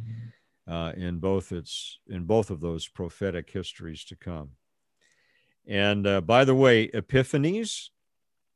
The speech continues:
this is a name that Antiochus gave to himself. His, uh, his birth name was actually Mithra-, Mithridates. Mithridates.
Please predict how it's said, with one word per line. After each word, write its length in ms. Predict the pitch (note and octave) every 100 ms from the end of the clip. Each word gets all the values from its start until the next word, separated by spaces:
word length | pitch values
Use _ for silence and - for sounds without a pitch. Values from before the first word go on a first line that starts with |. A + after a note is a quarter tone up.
| _ _ _ -
this 240 | C#3 E3
is 160 | B3 A#3
a 40 |
name 520 | E3 C#3+ D3 C#3+ A#2+
that 460 | G2 A2+ A2 A2 G2+ _ _ _ _ _ _ G#2+
Antiochus 840 | G2+ F#2 B2 B2 A#2+ - G2+ -
gave 420 | G2+ A2+ A2+ F#2+
to 260 | - G#2 F#2
himself. 760 | F#2+ F2+ D2+ - G#2 - - _ _ _ _ _ _ _
His, 480 | A2 A2+ A2 F#2 A#2
uh, 420 | A2 G#2+ G2+ F#2
his 320 | G#2+ G#2+ - - G#3 - _
birth 540 | B2 F2 D3 G3 -
name 300 | G#2+ G2+ G2
was 240 | G2+ G2 A2+
actually 760 | A#2 C3 - G#2+ F#2+ F#2 F2 - _ _ _ _
Mithra-, 800 | F#2 G2 G#2+ - G#2 A2+ A#2+ A#2 _ _ _ A2
Mithridates. 1200 | A2+ A2+ A2 F#2 F2 G#2+ A2 E2 D2 - - - _ _ _ _ _ _ _ _
Mithridates. 1040 | G2+ G2+ - F#2+ D#2+ G2 G2+ D2+ C2 - -